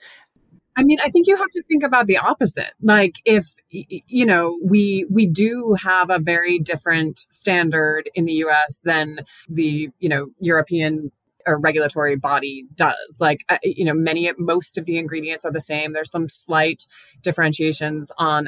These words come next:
iron content, um, but, like, the way that we were describing, F D A sets out the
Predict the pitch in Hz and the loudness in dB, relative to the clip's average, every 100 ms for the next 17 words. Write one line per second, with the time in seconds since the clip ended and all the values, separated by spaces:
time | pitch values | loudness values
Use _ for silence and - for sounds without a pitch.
0 | - 151 151 151 151 151 - _ - 165 | -2 0 0 -2 -4 -12 -14 _ -4 -2
1 | 151 143 156 147 147 - 165 151 143 165 | -2 -2 -2 -2 -4 -2 0 0 0 -2
2 | 170 143 165 147 156 151 151 147 - - | -2 0 0 2 2 2 -2 -6 -10 -20
3 | - 156 156 147 147 151 156 147 156 147 | -6 -4 -2 -4 -4 -2 2 2 2 -4
4 | 151 - 156 147 147 156 147 170 151 143 | -6 -2 0 0 -4 -4 -2 2 2 2
5 | 156 147 | 0 -2